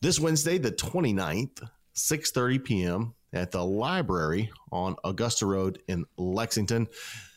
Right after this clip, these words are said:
That is a Social Security and income planning workshop. I mean, we just finished talking about Social Security. We didn't finish. I mean, we're always talking about it, but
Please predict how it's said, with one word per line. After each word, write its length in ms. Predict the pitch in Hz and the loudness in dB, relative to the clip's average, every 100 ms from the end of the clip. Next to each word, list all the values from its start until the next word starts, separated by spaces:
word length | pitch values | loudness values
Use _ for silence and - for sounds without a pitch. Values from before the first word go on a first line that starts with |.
| _ _ - | _ _ -2
That 160 | 151 | 2
is 160 | 156 127 | 4 4
a 120 | 117 | 2
Social 360 | 104 139 131 135 | 2 2 2 2
Security 480 | 131 131 123 110 | 0 0 2 2
and 80 | 101 | 2
income 300 | 101 98 101 | 0 0 -2
planning 260 | - 98 95 | -2 -2 0
workshop. 380 | 107 - 85 90 | -2 -2 -2 -2
I 80 | |
mean, 100 | 95 | 0
we 80 | 101 | 0
just 280 | 104 95 - | 0 -2 -2
finished 200 | 98 - | -2 0
talking 300 | 127 143 110 | 0 0 0
about 240 | 92 95 | 0 0
Social 140 | 98 98 | 0 0
Security. 420 | - - 98 101 | 0 0 0 0
We 200 | 82 101 - - | -2 -4 -6 -6
didn't 220 | 90 82 | -4 -2
finish. 340 | 135 123 92 101 | -2 0 0 2
I 60 | |
mean, 120 | 101 | 2
we're 140 | 101 92 | 2 2
always 420 | 131 127 90 82 | 2 2 0 0
talking 300 | 117 110 95 | 0 0 -2
about 200 | 73 90 | -2 -2
it, 40 | |
but 160 | 90 | -2